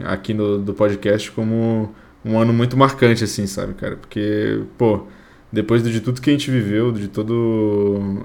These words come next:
é, de tudo que foi tirado, né, da gente, a gente conseguir reviver, ver, reviver, né, esses momentos é muito marcante. E,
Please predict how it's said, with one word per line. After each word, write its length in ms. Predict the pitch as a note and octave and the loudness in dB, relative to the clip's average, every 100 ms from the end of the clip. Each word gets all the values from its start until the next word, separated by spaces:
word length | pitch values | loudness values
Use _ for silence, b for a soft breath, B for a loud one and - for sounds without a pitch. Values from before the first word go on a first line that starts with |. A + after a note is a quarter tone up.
| - | -8
é, 520 | - G#2 G#2 G2+ E2+ - G#2 | -6 -6 -6 -8 -10 -12 -12
de 160 | G2 G2 | -10 -4
tudo 160 | B2 | -4
que 60 | - | 2
foi 120 | C#3 | 2
tirado, 460 | C3+ B2 G#2+ B2 G#2+ | 4 4 4 4 2
né, 180 | G2+ G2 | -2 -2
da 160 | G2+ | 0
gente, 280 | F#2+ G2+ G2+ | 0 -2 -4
a 40 | A2 | -8
gente 120 | - | -6
conseguir 320 | A2+ - G#2 | -8 -6 -4
reviver, 680 | G2 G#2 G2+ F#2+ G2 G2+ - | -2 -2 -2 0 0 0 -2
ver, 340 | G#2 G#2+ A2+ - G2+ | -2 -2 -2 -8 -12
reviver, 440 | A2 B2 G#2 A#2 | -2 0 2 4
né, 160 | C3+ G#2 | 2 0
esses 220 | G#2 A2+ | -2 -2
momentos 480 | G#2 G2+ G2+ G#2+ - B B B B B B - - | -2 -2 -4 -6 -14 B B B B B B -20 -8
é 380 | - G2+ G2 G2 | -2 2 2 2
muito 280 | G2+ A2+ B2 | 2 0 0
marcante. 640 | A#2+ - G#2+ G2+ - - - | 0 0 -2 -2 -10 -14 -10
E, 880 | A#2+ A#2 A#2 A#2 A#2 A2+ A2+ A2 G#2+ | -2 2 4 4 4 4 4 2 0